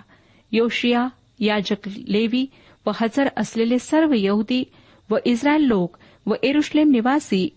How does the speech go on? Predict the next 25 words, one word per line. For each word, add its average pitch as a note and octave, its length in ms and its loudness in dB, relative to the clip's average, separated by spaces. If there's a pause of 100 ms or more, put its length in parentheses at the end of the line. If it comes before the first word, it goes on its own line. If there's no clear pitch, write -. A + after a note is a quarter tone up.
यांच्याप्रमाणे A3+ 720 2
पूर्वी G#3 280 0
कोणत्याही B3 600 2
इस्रायलाच्या G#3+ 720 0
राजाने A#3 460 0 (420)
वल्हांडण C4+ 540 2
सण G3+ 360 0 (100)
पाळिला F#3+ 340 0
नव्हता. G3+ 280 -4 (720)
योशियाच्या E4 600 2
कारकिर्दीच्या A3+ 840 0
अठराव्या G3 420 0
वर्षी A3+ 340 0
हा F#3+ 180 -2
वल्हांडण G3 540 2
सण A3 360 0 (420)
पाळण्यात G3+ 440 0
आला. - 200 -6 (800)
श्रोत्यानो, D#4+ 380 2 (120)
वल्हांडण A#3 760 2 (460)
येशू D4+ 300 0
ख्रिस्ताच्या B3 480 0
मृत्यूचे A3+ 600 0
प्रतीक G3 360 -4
आहे. G3 240 -6